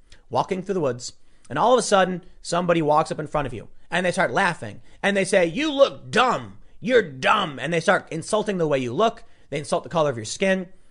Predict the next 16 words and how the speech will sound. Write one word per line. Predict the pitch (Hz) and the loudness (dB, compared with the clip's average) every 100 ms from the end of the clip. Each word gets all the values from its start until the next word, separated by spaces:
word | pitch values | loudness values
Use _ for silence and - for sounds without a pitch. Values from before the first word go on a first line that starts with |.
| - | -10
They | 151 | -6
call | 151 165 160 | -2 2 2
you, | 160 139 113 90 | 2 -4 -6 -8
you | 120 | -10
know, | 104 - - | -10 -12 -14
a, | 117 | -8
a | 117 | -6
bunch | 117 185 185 | 2 2 4
of | 160 | 0
awful | 156 165 147 | 2 2 2
names. | 135 175 196 196 - - - - - - - - | -4 -2 -4 -4 -6 -6 -12 -16 -18 -20 -20 0
Who | 349 | 6
are | |
you | 370 | 8
gonna | 330 | 6
do? | 277 330 | 4 2